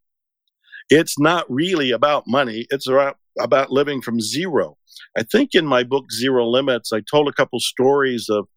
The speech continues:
when Doctor Hew Len had come in and we were researching the book and getting to know each other, and I'm interviewing him, and we're having our lunches and stuff,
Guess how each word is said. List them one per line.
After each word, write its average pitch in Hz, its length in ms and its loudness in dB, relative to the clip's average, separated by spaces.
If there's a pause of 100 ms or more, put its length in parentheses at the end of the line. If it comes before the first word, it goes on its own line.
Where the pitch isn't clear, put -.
(340)
when 127 220 6
Doctor 127 340 0
Hew 120 180 -4
Len 123 320 2
had 110 240 -6
come 120 240 0
in 123 180 2
and 110 120 -2
we 104 100 -6
were 104 220 -6 (280)
researching 117 560 2
the 104 80 -2
book 110 400 2
and 107 80 -6
getting 107 240 -2
to 107 80 -2
know 113 240 2
each 110 180 -4
other, 113 300 2
and 107 100 -2
I'm 104 160 -4
interviewing 107 580 -2
him, 110 320 2
and 90 180 -2 (440)
we're 120 100 6
having 120 280 2
our 110 100 -2
lunches 117 440 -2
and 107 120 -6
stuff, 107 360 2